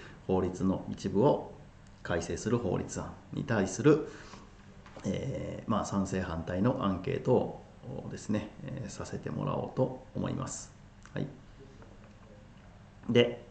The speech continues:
えーと、まあ、参議院のページを開きますとですね、えー、議案情報と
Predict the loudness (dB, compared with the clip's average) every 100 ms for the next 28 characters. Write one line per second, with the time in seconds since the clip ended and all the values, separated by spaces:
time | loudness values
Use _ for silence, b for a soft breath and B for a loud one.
0 | -2 0 2 0 0 -2 0 0 0 2
1 | 2 4 4 4 2 0 0 0 -2 -2
2 | -4 -4 -2 -4 -4 -4 -6 -6 -2 0
3 | 0 -4 B B B -12 -6 -4 -4 -6
4 | -6 -2 2 4 4 6 4 4 0 -6